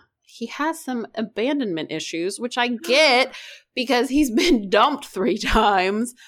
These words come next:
Speaker 1: I kind of feel him. I do.
Speaker 2: Sidebar, that would make an excellent plot twist if a witch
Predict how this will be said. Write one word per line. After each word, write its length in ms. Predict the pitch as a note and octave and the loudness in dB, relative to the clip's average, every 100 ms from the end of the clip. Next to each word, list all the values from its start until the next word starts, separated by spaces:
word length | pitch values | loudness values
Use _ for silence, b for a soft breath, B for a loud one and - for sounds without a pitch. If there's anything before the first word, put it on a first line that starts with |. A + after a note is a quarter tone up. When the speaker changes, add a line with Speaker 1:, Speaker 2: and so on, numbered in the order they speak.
| B B | B B
Speaker 1:
I 100 | - | -6
kind 280 | C#4+ F4 A4 | -2 2 2
of 80 | E4+ | 2
feel 380 | - C#4+ E4+ E3 D3 | -2 -2 0 0 -2
him. 160 | F#3+ A#3+ | -4 -8
I 120 | - C4 | -8 -4
do. 600 | C4+ E4 A3 F#3 A#3+ - _ b b _ | 0 0 0 -2 -4 -6 _ b b _
Speaker 2:
Sidebar, 1040 | - - G#3+ G#3+ A#3+ A3+ F#3+ E3 C#3 C3+ - | -20 -10 -6 -6 -8 -10 -8 -8 -10 -14 -12
that 200 | G3+ F#3 | -10 -8
would 100 | A3+ | -8
make 200 | A#3 A3+ | -10 -10
an 100 | A3+ - A3 | -14 -14 -10
excellent 480 | A#3+ - A#3 G3 | -10 -12 -14 -14
plot 300 | - G3 - | -8 -8 -8
twist 420 | - A#3+ B3 B3 - | -10 -12 -12 -14 -14
if 260 | G#3+ G#3+ - | -12 -12 -10
a 200 | G#3 G3+ | -10 -10
witch 680 | G3+ G3+ A#3 A3 - - | -10 -10 -10 -10 -14 -20